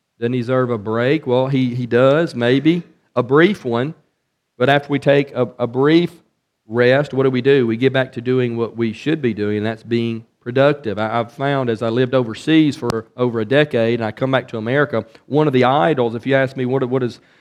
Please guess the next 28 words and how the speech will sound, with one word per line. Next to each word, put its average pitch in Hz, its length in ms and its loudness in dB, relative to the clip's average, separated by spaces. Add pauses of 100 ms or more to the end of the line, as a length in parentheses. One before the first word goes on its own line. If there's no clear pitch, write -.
(240)
uh, 113 160 -2
one 131 200 0
of 120 60 -2
the 117 120 2
idols 127 400 0
that 113 100 -8
we 113 140 -6
struggle 139 340 0
with 110 260 -2 (380)
in 120 160 -2
America, 117 640 0 (320)
it's, 110 240 -8 (180)
one 135 220 0
of 143 80 4
those 117 320 -2
is 110 260 -6 (380)
rest 127 400 2
and 117 120 -4
relaxation. 120 960 -2 (960)
Our 113 120 -6
comfort 131 560 -4
is 98 180 -10
an 101 100 -8
idol 113 380 -2
for 104 220 -8
us 101 220 -4
in 104 280 -10 (100)
America. 107 640 -4